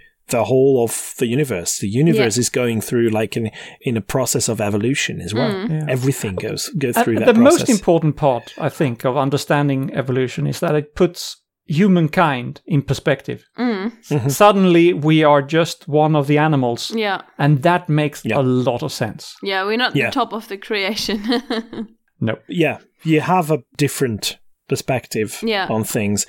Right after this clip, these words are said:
Speaker 2: We
Speaker 1: And
Speaker 2: have
Speaker 1: all
Speaker 2: wisdom
Speaker 1: living,
Speaker 2: teeth. <laughs>
Speaker 1: all living things, and you, it helps you appreciate everything that, that's living. And on that very nice note, <laughs> I'd
Speaker 2: Mm-hmm.
Speaker 1: like to,
Speaker 2: <laughs>
Speaker 1: uh, thank both of you for living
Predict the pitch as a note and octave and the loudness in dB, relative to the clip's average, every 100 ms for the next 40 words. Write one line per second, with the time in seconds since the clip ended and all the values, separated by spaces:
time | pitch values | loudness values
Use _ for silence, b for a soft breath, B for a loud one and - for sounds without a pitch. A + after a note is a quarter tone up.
0 | B G#3 A#3+ D4 C#3 C#3+ D3 C#3 C3+ B2 | B 0 2 4 4 6 6 6 2 2
1 | B2 A2+ - D#3 D3 C#3+ C3+ B2+ B2 A#2 | 0 -2 -2 2 4 4 4 2 0 -2
2 | - D3+ B2 A2+ G#2+ G#2 B2+ B2 A#2 A#2+ | -2 -2 -2 0 0 -2 0 0 2 0
3 | B2 - B B D3 B2+ D#3+ G3 - D#3+ | 0 -8 B B 0 2 2 0 0 0
4 | - C3+ C3 - D3 A#2+ A2+ - - C3+ | 0 -2 0 2 0 2 0 -4 -4 -2
5 | A#2 B2 - A#2+ A2+ A2+ - C3 A2 - | 0 -2 -2 -4 -2 -4 -6 -4 -4 -4
6 | - G#2+ A2+ G2 G2+ _ _ _ B B | -4 -2 -4 -4 -10 _ _ _ B B
7 | B B B B B - F3+ G3+ A3 B3+ | B B B B B 0 4 6 4 2
8 | F#3+ B3 A#3+ C3 - C#3 E3+ F3 E3+ - | 4 4 4 0 -4 2 4 4 2 2
9 | E3+ G3+ E3 F3+ - F3 - - - - | 4 6 4 0 0 -2 -2 -10 -4 -2
10 | - _ - - - - F3 F3+ F3+ F3+ | -2 _ -20 -20 -18 0 4 4 4 6
11 | F#3 F#3 E3 - - D#3+ D#3 D3 C#3+ C#3 | 6 6 2 -2 4 6 6 6 6 6
12 | C#3 D3 C#3+ C3 E3 D3 C#3+ C#3+ B2 D#3+ | 4 2 0 0 0 2 0 0 0 0
13 | - _ _ _ _ b b b - D3 | 0 _ _ _ _ b b b -2 2
14 | D#3 F3+ F3 G3 | 4 4 4 2